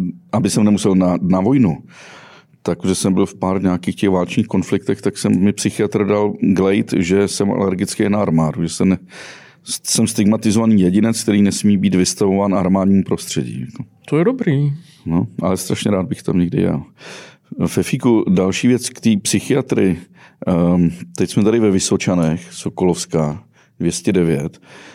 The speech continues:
Speaker 1: A ty jsi mi říkal, že stojí se starých Vysočan, teda ze starého komplexu Kováku, Č K D.
Speaker 2: No.
Speaker 1: Už jenom budova psychiatrie.
Speaker 2: Ano.
Speaker 1: A budova bývalé redakce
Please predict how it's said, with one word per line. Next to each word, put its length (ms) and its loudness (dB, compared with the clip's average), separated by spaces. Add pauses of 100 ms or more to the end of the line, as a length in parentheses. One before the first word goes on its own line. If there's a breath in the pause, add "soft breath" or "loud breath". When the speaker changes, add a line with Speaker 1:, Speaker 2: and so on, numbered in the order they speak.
(140 loud breath)
Speaker 1:
A 100 -6
ty 120 -4
jsi 120 -2
mi 80 2
říkal, 420 0
že 360 2
stojí 760 2
se 200 -2
starých 360 -2
Vysočan, 460 -2
teda 160 2
ze 120 0
starého 340 0
komplexu 560 -2
Kováku, 540 -2 (440 loud breath)
Č 160 -4
K 220 0
D. 260 -2 (120)
Speaker 2:
No. 400 0 (180)
Speaker 1:
Už 220 -2
jenom 420 2
budova 260 2
psychiatrie. 800 0
Speaker 2:
Ano. 540 0 (340 loud breath)
Speaker 1:
A 80 -2
budova 360 2
bývalé 420 2
redakce 580 0